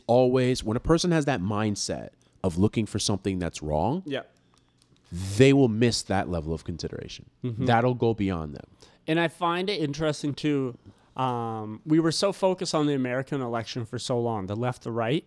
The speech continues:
Speaker 1: Always, yeah.
Speaker 2: Um, but now in Canada, especially during these lockdowns, people are complaining about Ford.
Speaker 1: Ford.
Speaker 2: Am I, am I not wrong?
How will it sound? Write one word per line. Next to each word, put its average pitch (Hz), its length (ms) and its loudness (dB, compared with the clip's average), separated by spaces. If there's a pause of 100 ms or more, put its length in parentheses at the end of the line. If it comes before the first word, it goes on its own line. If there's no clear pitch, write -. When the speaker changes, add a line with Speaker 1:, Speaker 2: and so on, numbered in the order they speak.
Speaker 1:
Always, 87 260 0
yeah. 87 120 -2 (360)
Speaker 2:
Um, 131 320 0
but 139 160 0
now 170 300 0
in 143 200 -2 (100)
Canada, 156 460 -2
especially 156 520 -4
during 143 240 2
these 127 160 0
lockdowns, 123 600 -2 (100)
people 170 260 0
are 151 100 4
complaining 143 440 0
about 120 480 0
Ford. 143 420 4
Speaker 1:
Ford. 107 220 -2 (840)
Speaker 2:
Am 151 140 2
I, 156 100 -4
am 156 160 -2
I 170 120 2
not 190 240 0
wrong? 160 340 2